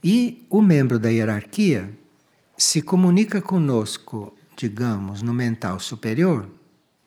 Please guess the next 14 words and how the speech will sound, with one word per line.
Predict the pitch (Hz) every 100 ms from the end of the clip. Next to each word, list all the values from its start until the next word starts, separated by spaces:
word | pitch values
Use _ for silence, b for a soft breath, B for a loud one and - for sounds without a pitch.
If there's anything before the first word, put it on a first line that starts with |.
| -
mas | 147 170 226 - - - - - _ _
ele | - 170 240
pode, | - 135 131 131 147
ao |
mesmo | 139 131 123 143
tempo, | 143 156 185 220 214 233
estar | - 160 151
se | -
comunicando | 170 170 160 147 - 135 123
conosco | - 117 139 170 -
em | 165
níveis | 151 170 165
mais | 151 175 180
elevados. | 185 170 123 101 87 101 104 -